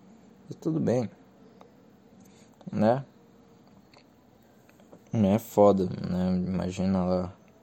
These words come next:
gastando dinheiro da, dos pais e fudendo tudo. Só imagina isso.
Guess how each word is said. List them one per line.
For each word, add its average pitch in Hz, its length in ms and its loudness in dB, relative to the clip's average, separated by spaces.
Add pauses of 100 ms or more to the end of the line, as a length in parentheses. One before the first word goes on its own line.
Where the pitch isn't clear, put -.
(400)
gastando - 500 -2
dinheiro 90 380 0
da, 82 300 -2
dos 80 420 -6
pais 90 640 -4 (920)
e 82 360 -8
fudendo 90 720 -4 (160)
tudo. 92 260 -4 (1400)
Só 92 240 -2
imagina 95 560 0
isso. - 300 -12